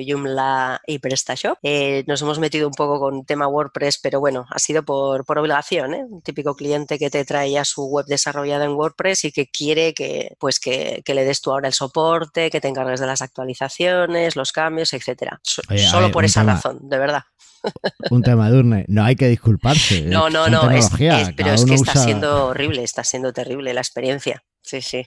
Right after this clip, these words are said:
Speaker 1: No sé
Speaker 2: Ah,
Speaker 1: si
Speaker 2: vale.
Speaker 1: <laughs> llegará a ser mejor la experiencia, pero como inicio ha sido terrorífica. Eh,
Speaker 2: Vale.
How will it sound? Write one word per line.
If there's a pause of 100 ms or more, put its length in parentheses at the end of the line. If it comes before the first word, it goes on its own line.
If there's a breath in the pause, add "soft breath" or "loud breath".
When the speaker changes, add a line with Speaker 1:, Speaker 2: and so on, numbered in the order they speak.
(120)
Speaker 1:
No
sé
Speaker 2:
Ah,
Speaker 1:
si
Speaker 2:
vale.
Speaker 1:
<laughs>
llegará
a
ser
mejor
la
experiencia,
pero
como
inicio
ha
sido
terrorífica.
Eh,
Speaker 2:
Vale.